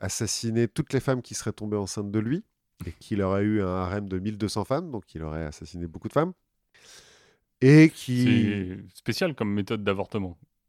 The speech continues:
Speaker 1: Ouais, c'est un peu, mais il semblerait que ça soit surtout faux. <laughs> Et qu'il aurait fait, euh, donc, euh,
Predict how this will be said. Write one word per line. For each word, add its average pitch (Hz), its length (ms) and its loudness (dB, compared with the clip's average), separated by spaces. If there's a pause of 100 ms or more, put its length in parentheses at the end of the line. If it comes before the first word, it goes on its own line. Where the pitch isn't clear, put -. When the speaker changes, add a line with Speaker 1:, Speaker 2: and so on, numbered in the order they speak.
(120)
Speaker 1:
Ouais, 151 280 6
c'est 123 280 -6
un 107 80 -2
peu, 98 720 -2
mais 82 80 -12
il - 220 -8
semblerait 101 340 -6
que - 60 -10
ça 104 60 -4
soit 90 160 -6
surtout 87 260 -8
faux. 107 240 2 (120)
<laughs> - 1040 -10
Et 156 200 8
qu'il 143 400 2
aurait 117 280 6
fait, 127 360 8
euh, 110 180 8
donc, 110 320 -2
euh, 85 640 -2